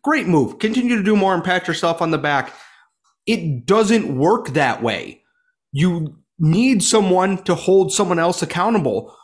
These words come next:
When you don't hold the guy in charge accountable to anything,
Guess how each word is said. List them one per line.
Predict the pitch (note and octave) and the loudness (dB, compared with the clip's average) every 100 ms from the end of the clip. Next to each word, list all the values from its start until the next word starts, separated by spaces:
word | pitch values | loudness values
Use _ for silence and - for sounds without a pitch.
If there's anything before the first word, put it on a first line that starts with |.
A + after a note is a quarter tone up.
| _ | _
When | D3 F#3+ | 0 2
you | F3 | 4
don't | F3 A#3 - | 2 2 0
hold | C3 G#3 G3+ | 0 0 2
the | F#3+ | 0
guy | F3+ G3 | 0 0
in | G3+ G3 | 0 -2
charge | F3+ G3+ F3+ | 0 0 0
accountable | E3+ F#3+ A3+ B3+ A3 | -2 -2 -2 0 0
to | E3 B2 | 0 0
anything, | C3+ C#3+ D3 D#3 F3+ | 0 0 0 -2 -4